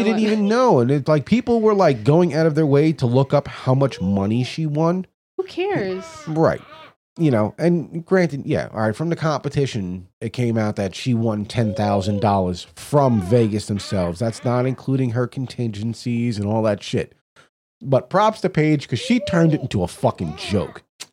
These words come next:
Speaker 2: Was like,
Speaker 1: Yeah.
Speaker 2: "I ain't getting none of that money. I'm getting my kitchen redone at my house in California."
Speaker 1: She's
Speaker 2: So
Speaker 1: like, "All cabinets."
Speaker 2: it's, it's, it's my kitchen cabinets are getting paid for with this. So,
Speaker 1: Yeah.
Speaker 2: you know, props for her for being a good sport, for people being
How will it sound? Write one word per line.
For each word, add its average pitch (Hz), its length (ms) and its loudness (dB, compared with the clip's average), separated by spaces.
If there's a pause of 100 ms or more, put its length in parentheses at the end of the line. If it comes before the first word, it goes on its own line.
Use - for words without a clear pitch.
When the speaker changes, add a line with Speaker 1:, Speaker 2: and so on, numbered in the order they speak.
(340)
Speaker 2:
Was 139 120 2
like, 113 160 2
Speaker 1:
Yeah. 104 320 -6
Speaker 2:
"I 190 120 2
ain't 151 80 4
getting 143 180 0
none 160 160 4
of 139 60 6
that 117 160 4
money. 120 200 2
I'm 135 120 4
getting 147 200 2
my 95 140 2
kitchen 143 380 0
redone 147 400 2
at 110 80 0
my 110 160 0
house 135 320 2
in 131 80 -4
California." 143 880 2
Speaker 1:
She's 240 100 -2
Speaker 2:
So 127 160 4
Speaker 1:
like, 113 80 4
"All 233 80 0
cabinets." 202 600 0
Speaker 2:
it's, - 0 -
it's, 147 320 4
it's 147 200 2
my 139 140 4
kitchen 127 400 0
cabinets 117 480 0
are 107 40 0
getting 87 260 -4
paid 92 280 -4
for 95 160 -4
with 85 200 -6
this. - 200 -10
So, 90 300 -2
Speaker 1:
Yeah. 214 320 -4
Speaker 2:
you 147 60 0
know, 117 100 4
props 165 360 2
for 139 100 0
her 120 160 2
for 110 100 -2
being 117 240 0
a 107 60 0
good 104 180 0
sport, 98 380 -4
for 87 180 -4 (180)
people 107 300 -2 (480)
being 107 220 0